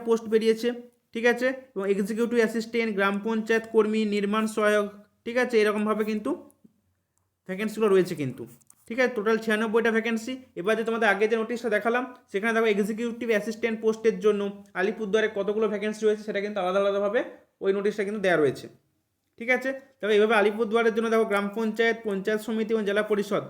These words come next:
প্রতিটা জায়গায় কিন্তু ভ্যাকেন্সি দেওয়া রয়েছে, ঠিক আছে? তো এইভাবে তোমরা কিন্তু এই পিডিএফটা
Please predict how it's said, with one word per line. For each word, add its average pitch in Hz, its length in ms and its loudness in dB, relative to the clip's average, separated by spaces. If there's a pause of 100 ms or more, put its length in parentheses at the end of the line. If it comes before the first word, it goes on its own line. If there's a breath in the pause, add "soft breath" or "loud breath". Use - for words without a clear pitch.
(300)
প্রতিটা 208 320 0
জায়গায় 214 260 4
কিন্তু 214 180 -4 (340)
ভ্যাকেন্সি 208 400 -2
দেওয়া 185 160 2
রয়েছে, 135 220 0 (1600)
ঠিক 233 180 -2
আছে? - 160 -4 (320)
তো 208 100 0
এইভাবে 226 200 8
তোমরা 240 180 2
কিন্তু 240 180 2
এই 240 100 0
পিডিএফটা 240 340 0